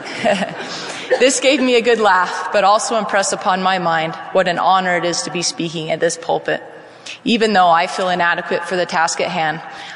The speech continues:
I pray that what I have prepared may benefit you in some way. As I pondered what to say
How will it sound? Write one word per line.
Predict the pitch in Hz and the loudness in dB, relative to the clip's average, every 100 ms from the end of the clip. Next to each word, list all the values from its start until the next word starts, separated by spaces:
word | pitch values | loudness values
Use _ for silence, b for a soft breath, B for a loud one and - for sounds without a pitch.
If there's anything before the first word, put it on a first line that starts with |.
| - | 0
I | 180 190 | 0 0
pray | - 180 175 | 0 2 2
that | 139 | 2
what | 175 | 2
I | 180 | 2
have | 196 190 | 0 -2
prepared | 220 - 160 160 160 | -6 0 0 0 -2
may | 170 | -4
benefit | 170 180 180 - 170 | 0 0 -2 -6 -6
you | 156 160 | -4 -4
in | 160 | -4
some | 160 165 160 | -2 -2 0
way. | 165 156 156 - - - - - 170 | -2 -2 -6 -16 -18 -20 -20 -6 -2
As | 175 | 2
I | 170 240 | 2 0
pondered | - 190 185 185 190 | 2 2 2 -2 0
what | 170 - | -2 0
to | 233 | -2
say | - 156 170 | 2 2 0